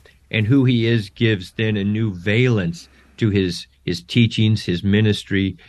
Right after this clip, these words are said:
his life. Uh, so we pay attention to his teachings, the Sermon on the Mount, uh, the Beatitudes, um,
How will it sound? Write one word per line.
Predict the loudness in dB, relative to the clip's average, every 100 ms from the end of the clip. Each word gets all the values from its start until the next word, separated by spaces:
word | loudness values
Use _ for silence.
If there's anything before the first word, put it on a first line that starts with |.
| _
his | -8 -6 -4
life. | -4 0 0 0 -4 _ _ _ _ _
Uh, | -6 -4
so | -2 0
we | 0
pay | 0 0 0
attention | 0 -2 -2 -6
to | -6 -4
his | 0 0 0 -6 -8
teachings, | -2 -2 0 -2 -2 -4
the | -8
Sermon | -6 -4 -2 -2
on | -2
the | 0
Mount, | 0 0 -2 -6 -10 -20 -20 _ _ -8
uh, | -6 -4 -4
the | -4
Beatitudes, | -2 -2 0 -2 -2 -2 0 -2 -6 -16 -16
um, | -10 -6 -4 -6